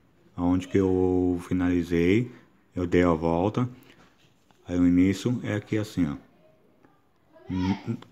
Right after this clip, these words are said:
nós vai pegar ela e v-, vamos passar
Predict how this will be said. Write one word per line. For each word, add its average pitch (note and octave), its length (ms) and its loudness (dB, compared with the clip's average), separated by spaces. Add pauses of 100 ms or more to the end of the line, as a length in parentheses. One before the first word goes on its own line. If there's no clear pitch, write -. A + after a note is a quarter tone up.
nós F#2 220 0
vai F2+ 140 0
pegar F#2 340 0
ela F#2 400 -2 (1300)
e G#2 280 2 (400)
v-, G2 380 -4
vamos G2 440 2
passar F#2 360 -2